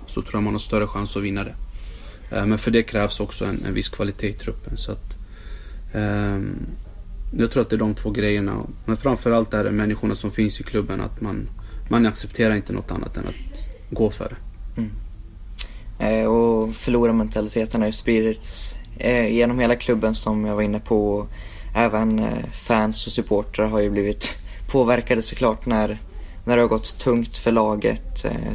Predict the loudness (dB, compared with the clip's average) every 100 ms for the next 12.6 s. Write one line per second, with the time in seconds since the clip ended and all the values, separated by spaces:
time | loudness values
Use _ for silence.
0 | -2 0 0 0 -2 2 2 2 0 2
1 | 4 4 2 -8 -10 -10 -10 -12 -12 -4
2 | -2 0 0 2 4 4 4 2 -2 2
3 | 2 4 2 0 -2 -4 -6 0 2 0
4 | 0 0 2 2 2 -2 -4 -4 -2 -2
5 | 0 -2 2 2 4 2 0 0 0 0
6 | -2 -6 -2 2 2 2 4 4 4 4
7 | 2 2 0 -4 -10 -12 -14 -12 -12 -4
8 | -2 0 -2 -4 -2 2 4 4 0 -8
9 | -6 -6 -6 -12 -14 -8 0 4 6 4
10 | 2 0 2 4 2 2 2 4 2 0
11 | -2 -2 -2 -4 -6 -4 -4 -4 0 0
12 | 2 4 4 4 4